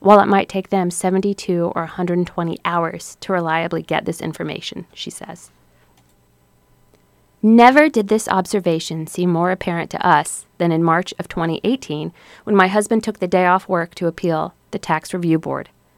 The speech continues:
When it was his turn to present his case, "I think I might have been the only non-lawyer there," he observed.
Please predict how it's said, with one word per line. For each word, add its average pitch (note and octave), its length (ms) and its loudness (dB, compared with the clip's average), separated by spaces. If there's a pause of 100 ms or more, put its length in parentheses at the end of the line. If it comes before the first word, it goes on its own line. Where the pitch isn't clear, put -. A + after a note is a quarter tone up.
(140)
When G#3 140 6
it G#3 40 8
was G3+ 140 2
his D#4 220 0
turn B3 220 2
to G#3 40 0
present G3+ 320 2
his A3+ 160 -2
case, F3+ 560 -2 (640)
"I E3+ 80 -6
think A3 240 0
I G3+ 40 0
might F3+ 200 2
have F3 100 -4
been F3+ 120 0
the E3+ 100 2
only E3+ 240 2
non-lawyer E3 640 -2
there," E3+ 280 -2
he D#3 200 -6
observed. D3+ 480 -10